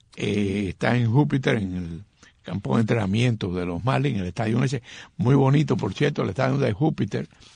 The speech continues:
donde están los Marlins y los Cardenales, el estadio de los dos equipos, ahí se entrenan juntos, y es un estadio muy bonito. Lo único que tienen que llevar un buen sombrero, una gorra buena, porque no tiene techo,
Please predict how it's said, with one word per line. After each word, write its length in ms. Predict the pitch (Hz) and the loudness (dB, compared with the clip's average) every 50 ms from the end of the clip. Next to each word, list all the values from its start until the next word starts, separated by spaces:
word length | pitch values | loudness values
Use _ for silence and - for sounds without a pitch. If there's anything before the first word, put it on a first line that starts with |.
| _ _ _ _ | _ _ _ _
donde 300 | 156 110 104 98 98 95 | -6 -4 -4 -2 -4 -4
están 380 | 92 - - 131 143 156 165 | -6 -2 -2 0 0 0 -2
los 140 | 165 113 95 | -2 -4 -2
Marlins 440 | 110 117 139 160 196 208 214 208 208 | 0 0 2 4 4 4 4 2 2
y 20 | |
los 120 | 196 - 113 | 0 -2 -2
Cardenales, 580 | - 131 113 110 110 110 117 123 120 107 95 90 | -2 -4 -4 -2 -2 -2 -2 -2 -2 -2 -4 -6
el 80 | 92 | -6
estadio 360 | 104 - - 120 123 143 151 143 | -8 -4 -4 -2 -2 0 0 0
de 100 | 131 123 | 0 0
los 140 | 120 107 101 | -2 -4 -4
dos 160 | 117 131 131 120 | -2 -2 -2 -2
equipos, 340 | 117 120 117 123 - - - _ - - - - - - _ | -2 -6 -8 -10 -10 -14 -20 _ -20 -20 -20 -20 -20 -20 _
ahí 100 | - 135 | -6 -6
se 100 | 101 - 131 | -2 -2 -2
entrenan 400 | 117 110 127 - 120 123 117 107 | 0 0 -2 -2 0 -2 0 0
juntos, 320 | 120 143 135 110 - - - - - - - - - - - - - - - _ _ | 2 2 2 0 -2 -12 -16 -18 -20 -20 -20 -20 -20 -20 -20 -20 -20 -20 -20 _ _
y 100 | - 120 | -4 -2
es 100 | 110 147 | 0 2
un 120 | 139 131 | 2 2
estadio 260 | 127 117 139 139 135 123 | 2 2 2 2 4 4
muy 160 | 127 139 147 | 4 4 4
bonito. 460 | 139 135 135 139 135 - - - - - _ _ _ - - - - - - - - - _ | 4 4 4 4 2 0 -2 -10 -12 -12 _ _ _ -20 -20 -20 -20 -20 -20 -20 -20 -18 _
Lo 140 | - 185 110 | -2 0 2
único 360 | 120 131 147 160 151 156 156 | 4 4 4 4 4 2 2
que 80 | 139 135 | 0 2
tienen 180 | 127 135 143 139 | 2 2 2 4
que 100 | 143 147 | 4 4
llevar 220 | 139 139 147 147 | 6 6 4 4
un 100 | 147 147 | 4 4
buen 180 | 135 147 147 139 | 4 4 2 2
sombrero, 560 | 135 156 139 127 120 135 139 147 147 147 135 | 2 0 0 2 2 2 2 2 2 2 0
una 200 | 120 120 117 117 | 0 0 0 0
gorra 280 | 120 127 135 135 131 135 | 2 2 2 2 2 2
buena, 340 | 131 127 127 135 131 131 131 | 2 2 2 2 0 0 -2
porque 380 | 127 123 117 - - - 107 98 | -2 -4 -6 -6 -4 -4 -4 -4
no 160 | 101 110 110 | -4 -4 -2
tiene 240 | 113 123 123 123 117 | -2 -2 -2 -2 -2
techo, 360 | 113 131 123 113 - - - | -2 -4 -4 -4 -6 -8 -8